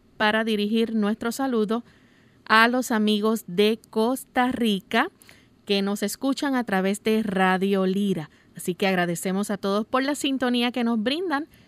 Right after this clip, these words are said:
y esperamos que puedan disfrutar también de nuestro programa en el día de hoy.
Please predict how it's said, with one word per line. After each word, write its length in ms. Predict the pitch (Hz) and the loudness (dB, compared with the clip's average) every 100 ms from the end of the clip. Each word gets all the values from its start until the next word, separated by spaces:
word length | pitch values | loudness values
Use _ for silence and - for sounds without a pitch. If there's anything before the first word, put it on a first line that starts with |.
| _ | _
y 80 | 247 | -2
esperamos 580 | 285 - 302 247 240 277 | 0 0 0 2 0 -2
que 160 | - 240 | -4 -2
puedan 360 | 214 214 226 | 0 0 0
disfrutar 540 | 247 - 254 247 226 226 | -2 -4 -4 0 0 2
también 340 | 247 233 269 | 0 0 0
de 100 | 254 | 0
nuestro 360 | 208 233 269 254 | 0 -2 -4 -4
programa 480 | 214 190 185 190 | -4 -2 -2 -2
en 100 | 190 | -2
el 200 | 185 175 | -2 -2
día 460 | 175 196 190 185 - - | -2 -2 0 -2 -6 -10
de 320 | 160 160 151 | -6 -6 -4
hoy. 300 | 151 156 | -6 -6